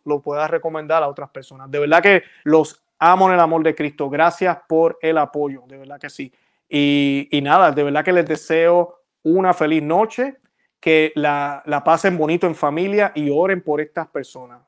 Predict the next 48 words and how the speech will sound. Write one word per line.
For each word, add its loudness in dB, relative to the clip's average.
Hagan -2
un 0
Ave 4
María 0
por -6
ellos -6
y -8
pídalen 2
a 0
la 0
Madre -2
de -4
Dios -2
por -2
todos 4
los 0
sacerdotes -4
del -4
mundo -4
que -6
están -10
siendo -6
muy 2
atacados. 0
Este -10
sacerdote -2
cayó 0
en -4
esta -4
trampa. -8
Oremos 2
por 0
él 4
para 4
que -2
realice 2
que -6
fue -4
un -2
error -8
y -10
se -2
convierta 4
realmente 4
de 2
nuevo 2
al -2
Evangelio -4